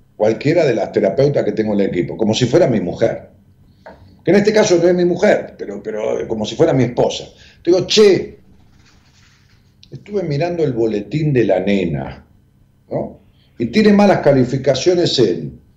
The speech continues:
libertad, disfrute, obsesión por esto, controladora, en toda esta materia anda para la mierda.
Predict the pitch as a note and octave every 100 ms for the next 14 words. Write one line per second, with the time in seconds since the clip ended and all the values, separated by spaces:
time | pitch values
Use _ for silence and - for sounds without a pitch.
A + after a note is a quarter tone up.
0 | _ _ - G3+ G3 G3+ - D3+ D3+ C#3+
1 | B2 G2 - A#2+ C#3+ C#3 B2 C3+ C3 C3
2 | - - - - G#2 - A#2 A2+ G2+ G#2
3 | C#3+ C#3 - - A#2+ G2+ F#2 F#2 F#2+ F#2
4 | A2 C#3 C#3 C3+ C3+ - - A#2 A#2+ F#3
5 | - - B2 B2 E3+ A#3+ C3+ B2+ A2 G#2+
6 | G2+ G2 G2+ F#2+ D2+ C#2+ D#2 - -